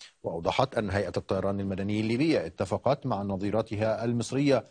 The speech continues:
على اتخاذ الإجراءات اللازمة لإعادة تشغيل الطيران بين مطارات مصراتة وبنينا ومعت-، ومعتيجا في ليبيا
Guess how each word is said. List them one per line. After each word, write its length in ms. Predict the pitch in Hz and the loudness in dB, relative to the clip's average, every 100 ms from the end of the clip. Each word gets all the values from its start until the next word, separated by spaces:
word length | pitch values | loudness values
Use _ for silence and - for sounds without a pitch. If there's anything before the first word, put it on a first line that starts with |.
| _ _ - | _ _ -8
على 120 | 87 | -6
اتخاذ 420 | 85 104 107 101 | -4 -4 -2 -2
الإجراءات 540 | 101 92 92 92 101 - | -2 -4 -2 0 -2 0
اللازمة 580 | 117 117 98 90 104 139 | 0 0 0 -2 2 2
لإعادة 460 | 147 104 113 113 | 4 4 4 2
تشغيل 420 | 113 110 98 113 | 0 -2 0 0
الطيران 560 | 110 113 104 107 127 147 - _ - | 0 2 2 4 4 0 -6 _ -10
بين 160 | 85 82 | -8 -6
مطارات 720 | 82 90 87 107 123 - 113 | -4 -2 2 2 2 0 -4
مصراتة 520 | 98 92 98 95 127 | -4 2 2 4 4
وبنينا 580 | 135 90 101 110 107 117 | 4 2 0 0 4 4
ومعت-، 540 | 131 92 85 85 _ - | 2 -2 -6 -8 _ -8
ومعتيجا 800 | 101 95 92 135 104 101 113 139 | -4 -2 -2 0 2 4 4 2
في 320 | - 131 131 | 0 0 4
ليبيا 360 | 143 113 - | 4 4 -2